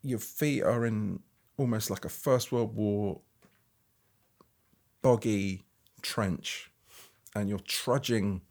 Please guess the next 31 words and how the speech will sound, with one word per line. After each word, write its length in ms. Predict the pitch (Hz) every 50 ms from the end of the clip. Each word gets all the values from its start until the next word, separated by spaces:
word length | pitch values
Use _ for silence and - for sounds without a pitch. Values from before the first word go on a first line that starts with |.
| - _ - _ -
and 140 | - 104 110
it's 120 | - -
a 60 | 123 127
real, 400 | 135 147 147 135 123 113 107 - - _ _ _ _ _ _ _ _ _ _
you're 120 | - 117 110
trudging, 760 | - - - - - 160 131 - 117 101 95 90 92 90 - - - - _ _ _ _ - _ _ _ _ -
and 100 | 107 107
it's 120 | 92 -
just, 280 | - - - - - - -
you 80 | 135
know, 100 | 110 98 -
each 240 | - 143 123 - -
step 320 | - - - 123 113 -
is 80 | 110 90
painful 800 | - - - - 123 117 117 107 101 - 120 117 113 110 104 - -
and 240 | - 87 95 92 -
slow 360 | - - 117 117 110 113 110
going, 520 | - 98 101 98 98 98 95 95 95 90 - _ _ - - - - - - - - - -
and 120 | - 107
then 120 | 107 101 92
bit 240 | - 123 123 - -
by 160 | 117 104 104 104
bit 280 | - 110 98 - - -
you 120 | 104 101
kind 260 | - - 117 110 107
of 80 | 104 90 98 104 104
work 520 | 101 98 95 107 113 113 107 - - -
your 120 | 117 107 104
way 380 | 98 104 110 104 101 98 98
through 400 | 90 - - - - 117 110 92
it 220 | 92 82 67 -